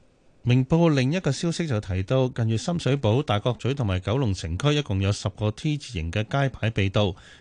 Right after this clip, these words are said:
警方前日喺深水埗拘捕一名無業男子，涉嫌偷取同區七個 T 形街牌，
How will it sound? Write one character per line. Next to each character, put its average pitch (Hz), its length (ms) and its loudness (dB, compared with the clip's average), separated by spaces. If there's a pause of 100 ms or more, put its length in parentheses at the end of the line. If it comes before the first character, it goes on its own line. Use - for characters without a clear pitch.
警 113 160 0
方 127 220 0
前 92 180 -4
日 95 60 0
喺 107 200 -2
深 135 200 -4
水 113 180 -2
埗 107 300 -2
拘 143 80 -2
捕 113 140 0
一 123 100 0
名 87 320 0
無 90 140 0
業 98 120 0
男 90 280 -2
子， - 100 2 (400)
涉 - 140 -2
嫌 117 180 4
偷 202 200 0
取 170 200 -2
同 95 240 -2
區 165 160 0
七 170 140 -4
個 117 180 0
T 160 200 -4
形 90 220 -2
街 131 180 2
牌， 120 340 -2